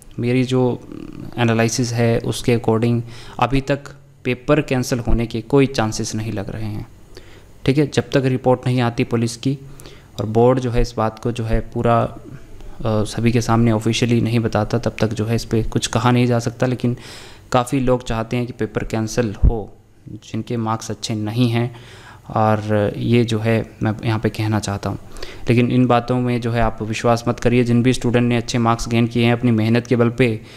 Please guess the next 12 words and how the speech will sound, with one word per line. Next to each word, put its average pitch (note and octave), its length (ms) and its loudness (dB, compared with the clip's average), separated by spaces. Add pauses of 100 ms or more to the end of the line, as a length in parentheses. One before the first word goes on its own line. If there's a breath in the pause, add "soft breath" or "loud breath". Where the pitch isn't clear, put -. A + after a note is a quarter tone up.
(520 loud breath)
वो D3+ 180 6
जो C3+ 120 2
है, A#2+ 240 2
अ, A#2 140 -12 (760)
बिल्कुल B2+ 540 0
भी A#2+ 100 4
डिमोटिवेट A2+ 580 0
यहाँ A2 140 -2
पे A2 100 -4
फील G#2+ 220 -4
ना G#2 240 0
करें। A#2+ 280 0